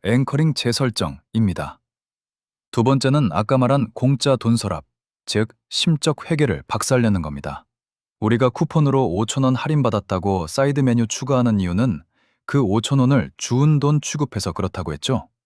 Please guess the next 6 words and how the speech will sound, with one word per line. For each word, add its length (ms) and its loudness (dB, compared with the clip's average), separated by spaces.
이 160 2
착각을 420 -2
깨려면 440 -2
현금 440 0
환상법을 600 -2
쓰세요. 460 -6